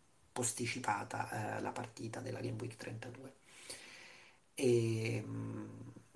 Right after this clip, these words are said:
non c'è l'opzione di una, diciamo, Game Week,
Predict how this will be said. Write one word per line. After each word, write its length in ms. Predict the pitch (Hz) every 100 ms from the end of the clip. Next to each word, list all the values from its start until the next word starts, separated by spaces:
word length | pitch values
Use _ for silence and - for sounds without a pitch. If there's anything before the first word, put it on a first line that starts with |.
| - - - - -
non 260 | 135 143
c'è 480 | 143 - 180 113 - -
l'opzione 880 | - 110 - - - 139 113 104 - - - - - -
di 140 | - 117
una, 1080 | 107 104 101 101 101 101 101 101 101 - 107 - - - - - - -
diciamo, 460 | 135 117 117 113
Game 280 | 107 117 113
Week, 540 | 120 147 - - -